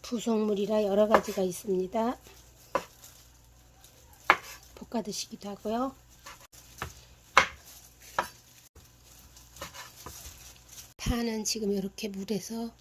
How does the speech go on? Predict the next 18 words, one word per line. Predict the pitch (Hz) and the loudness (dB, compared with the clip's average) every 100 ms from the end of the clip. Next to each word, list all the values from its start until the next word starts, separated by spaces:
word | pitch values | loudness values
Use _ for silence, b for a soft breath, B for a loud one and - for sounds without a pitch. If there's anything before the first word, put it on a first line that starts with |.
| - - - - _ - | -20 -20 -20 -20 _ -4
기르고 | - 240 240 - 220 | 0 0 0 -2 0
이걸 | 208 196 202 | 0 0 -2
잘라서 | 302 294 302 - | 0 -2 0 -2
먹고 | 196 175 - | -4 -6 -6
있습니다. | 185 - 202 202 240 240 - - - - - - - - - _ - - - - - | -6 -6 -6 -6 -2 -4 -4 -14 -14 -14 -20 -20 -20 -20 -20 _ -20 -20 -20 -20 -4
끼리 | 285 247 | 2 4
마늘은 | 220 185 190 196 220 | 4 4 4 6 8
이렇게 | 185 180 - | 8 6 2
슬라이스해서 | - 302 277 240 214 220 208 196 - 240 247 - - - - - | 4 6 6 6 4 4 4 4 4 4 4 0 -18 -20 -20 -20
쓰고 | - 339 262 220 | -12 -8 0 0
있고요. | 214 - 214 208 196 | 0 -4 0 4 4
요거는 | 185 185 196 - | 4 4 4 4
말린 | 185 185 196 208 | 2 4 4 2
생강입니다. | 214 202 196 185 190 185 196 233 233 240 220 - 180 - - - - - - - - - - - - - - | 2 0 2 0 2 2 2 2 2 2 -4 -10 -12 -12 -20 -20 -20 -6 6 6 4 -8 -8 -8 -14 -20 -6
그냥 | 233 202 185 196 | 6 6 6 0
이렇게 | 190 175 | 0 -2
쓰고 | - 269 240 | -2 6 6
있습니다. | - 170 135 | 6 -4 -6